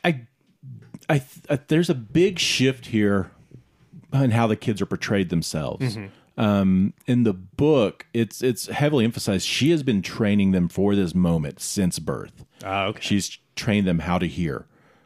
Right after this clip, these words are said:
Speaker 1: She, you know, goes
Speaker 2: Yeah,
Speaker 1: outside.
Speaker 2: we get the stones thing in the
Speaker 1: Yeah,
Speaker 2: movie.
Speaker 1: and it's a lot more intensive in the book because it's, she goes outside and makes thirty different noises. She comes in and she tells them to tell her exactly what they heard.
Speaker 2: Wow.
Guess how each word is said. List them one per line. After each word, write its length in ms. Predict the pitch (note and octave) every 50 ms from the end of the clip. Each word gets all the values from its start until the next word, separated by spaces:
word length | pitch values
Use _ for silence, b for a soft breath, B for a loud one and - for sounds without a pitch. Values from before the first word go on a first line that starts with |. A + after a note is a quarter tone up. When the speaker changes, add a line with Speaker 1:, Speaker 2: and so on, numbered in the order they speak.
| b b _ _ _
Speaker 1:
She, 220 | - - - A2+ G2
you 240 | F2+ F2+ - - E2
know, 100 | D#2 D2+
goes 160 | - A2+ A#2+
Speaker 2:
Yeah, 80 | B2
Speaker 1:
outside. 140 | A#2 C3+ C3
Speaker 2:
we 60 | C3
get 80 | C3 D#3+
the 220 | C#3+ B2+ B2 B2 A#2+
stones 380 | B2 C#3+ C3+ C3 B2+ B2 -
thing 300 | - - G#2+ G2+ G2 G2
in 80 | F#2+ F#2
the 80 | A2 A2
Speaker 1:
Yeah, 140 | G2+ -
Speaker 2:
movie. 160 | G2+ G2+ G2 A#2
Speaker 1:
and 100 | A2 A2
it's 140 | A2 G#2
a 60 | A2+ G#2+
lot 240 | A2 A2 A#2+ C#3
more 160 | D3+ C#3+ C#3 B2
intensive 380 | A2 G2+ - D#3+ D#3 - D3 A#2+
in 60 | A#2
the 60 | G#2+
book 180 | G2 D3 E3+ D#3
because 280 | A#2+ - A2+ G2 E2+ G#2
it's, 300 | G2+ F#2 - - - - _ _ _ _ -
she 160 | - - D3
goes 140 | D3 E3+ D3 B2+
outside 380 | A2 - - A#2 G#2 G#2 G#2
and 120 | G#2 F#2+ G2
makes 320 | F#2+ F2+ E2+ - - -
thirty 440 | - _ - - - C3 B2 A#2+ A2+
different 280 | G#2+ G#2 - G#2+ F#2
noises. 440 | F#2 F#2+ F#2+ F#2+ F#2+ E2 F2+ E2 -
She 200 | - - - G#2
comes 260 | - - G#2+ F#2+ E2
in 100 | G2 F2+
and 80 | F2+ F2
she 140 | - - F#2
tells 260 | - - F#2 F2+ E2
them 100 | - E2+
to 60 | E2 D#2
tell 180 | - F#2 F2 E2
her 80 | D#2 D#2+ E2+ -
exactly 520 | - G2 F2 E2 D#2 G2 F2+ E2+ - E2+ E2+
what 180 | E2 D2+ C#2+
they 100 | - B1+ B1+
heard. 260 | - - - - - b b b b b b b b b -
Speaker 2:
Wow. 400 | - - - - - - -